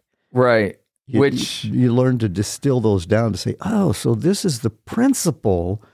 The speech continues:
Speaker 2: of the fact that he obeyed God and things didn't work out right the first time." Uh, and, and in fact, things got worse from the start. And if you learn those principles that oftentimes, 'cause if you're just reading the story, you go, "Oh, that's a cool story, but what's that got to do with me?"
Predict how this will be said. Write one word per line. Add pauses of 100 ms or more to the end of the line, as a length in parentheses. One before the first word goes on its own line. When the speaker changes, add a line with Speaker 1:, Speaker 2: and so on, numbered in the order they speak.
(460)
Speaker 2:
of
the
fact
that
he
obeyed
God
and
things
didn't
work
out
right
the
first
time." (720)
Uh,
and,
and
in
fact,
things
got
worse (220)
from
the
start. (540)
And
if
you
learn
those
principles
that
oftentimes, (400)
'cause
if
you're
just
reading
the
story,
you
go,
"Oh,
that's
a
cool
story,
but
what's
that
got
to
do
with
me?"